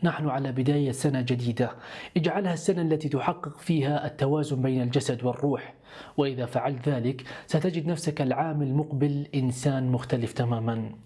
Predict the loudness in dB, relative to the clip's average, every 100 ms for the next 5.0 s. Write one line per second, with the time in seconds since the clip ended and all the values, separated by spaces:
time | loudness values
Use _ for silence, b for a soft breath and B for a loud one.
0 | -20 _ 2 2 4 2 0 0 0 0
1 | 0 0 2 2 0 2 0 0 0 0
2 | 0 0 0 0 2 2 2 0 0 0
3 | 0 0 0 -2 0 -2 -2 -6 -20 _
4 | _ _ _ -2 0 0 -2 -2 -2 -2